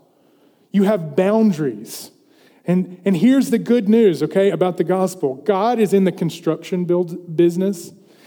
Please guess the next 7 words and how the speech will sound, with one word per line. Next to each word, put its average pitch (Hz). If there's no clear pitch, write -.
He 226
loves 208
to 214
take 160
broken 196
down 180
places 180